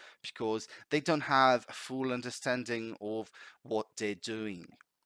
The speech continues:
Or you could even place the word "bear" in other point of the phrase, like this. "It is important to look after children so they don't stay alone by themselves because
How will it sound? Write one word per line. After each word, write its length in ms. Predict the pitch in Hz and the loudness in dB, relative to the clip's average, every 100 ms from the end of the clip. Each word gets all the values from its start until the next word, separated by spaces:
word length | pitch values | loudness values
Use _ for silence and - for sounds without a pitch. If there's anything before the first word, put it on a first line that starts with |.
| _ _ _ _ - - | _ _ _ _ -20 6
Or 480 | 196 190 131 139 - _ _ _ | 12 12 12 8 2 _ _ _
you 140 | 151 | -4
could 340 | 156 - 196 185 | -4 0 2 2
even 300 | 208 247 220 202 - | -2 0 0 -2 2
place 260 | 165 165 | 4 4
the 100 | 143 | 0
word 380 | 127 123 117 92 | 2 2 0 2
"bear" 460 | 156 185 120 123 - _ _ | 8 8 8 4 0 _ _
in 180 | 175 180 | -6 -2
other 200 | 208 220 | -2 -2
point 460 | - - 131 131 123 | -4 -4 -2 -2 -4
of 80 | 107 | -6
the 80 | |
phrase, 560 | 107 - 95 73 - - _ - | -8 -6 -6 -8 -12 -18 _ -14
like 260 | 104 113 113 | 0 0 0
this. 320 | - - - _ _ - - | -10 -10 -16 _ _ -20 -14
"It 180 | - - | -6 -2
is 140 | 247 | -2
important 680 | 262 233 - 262 320 - 139 | -2 -4 -2 4 4 2 -4
to 120 | - | -2
look 240 | 120 135 139 | 0 0 0
after 260 | 127 - | -4 -4
children 520 | 120 - 220 - 95 - - | -8 -4 -4 -4 -10 -12 -20
so 160 | - 156 | -6 -2
they 140 | 143 | 0
don't 280 | 156 196 226 | 2 4 4
stay 360 | - - 151 143 | 2 2 4 4
alone 440 | 135 143 202 175 | 2 6 6 4
by 180 | 123 110 | 2 2
themselves 500 | 104 98 - 90 71 | 2 -4 -4 -4 -6
because 420 | - 113 127 117 | -12 -6 0 0